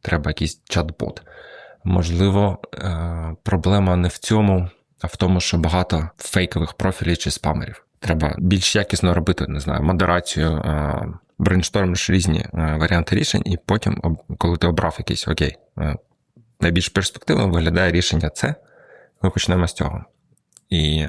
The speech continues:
е, це, власне, є Double Diamond. Тобто спочатку це пошук проблеми, визначив проблему,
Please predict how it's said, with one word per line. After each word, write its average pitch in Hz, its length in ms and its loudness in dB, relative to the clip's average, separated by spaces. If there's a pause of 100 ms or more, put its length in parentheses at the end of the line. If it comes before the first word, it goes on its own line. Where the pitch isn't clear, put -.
(120)
е, 80 260 -4 (1000)
це, - 140 0
власне, 82 320 2
є 67 80 0 (240)
Double 80 240 0
Diamond. - 380 -4 (500)
Тобто - 220 -8
спочатку - 500 -2
це - 140 -2
пошук 92 300 -2
проблеми, 123 520 0 (260)
визначив - 460 0
проблему, 110 480 2